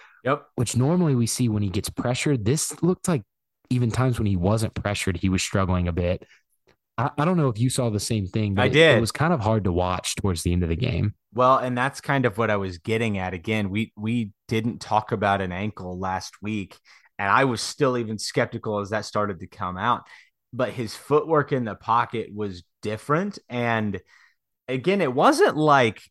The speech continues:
Speaker 1: happy feet. It was almost like something was bothering him. And then he has that shoulder, and it was, it really was hard to watch near the end of that game. It just felt like he was giving it everything he had,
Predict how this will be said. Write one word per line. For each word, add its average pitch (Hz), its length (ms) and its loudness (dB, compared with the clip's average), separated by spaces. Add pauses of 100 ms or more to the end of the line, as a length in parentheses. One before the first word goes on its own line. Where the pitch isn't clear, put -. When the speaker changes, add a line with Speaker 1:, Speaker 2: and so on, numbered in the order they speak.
(160)
Speaker 1:
happy 202 460 0
feet. 95 420 -12
It 131 100 2
was 135 260 4
almost 185 520 4
like 143 340 0 (420)
something 156 480 0
was 110 200 -2
bothering 120 560 2
him. 208 220 -2 (300)
And 117 140 0
then 156 100 6
he 143 60 6
has 127 240 2
that 110 160 0
shoulder, 123 420 2
and 104 80 -2
it 104 40 -4
was, 104 200 -6
it 120 160 -2
really 127 280 6
was 110 320 2
hard 104 280 -2
to 101 80 -4
watch 98 360 -6
near 104 100 -6
the 98 120 -6
end 98 80 -6
of 95 40 -6
that 92 180 -8
game. 101 220 -4
It 95 60 -8
just 95 260 -12
felt 107 240 2
like 98 300 -6 (400)
he 131 180 0
was 120 180 -2
giving 123 380 4
it 117 100 4
everything 110 480 0
he 98 100 -8
had, 104 460 -2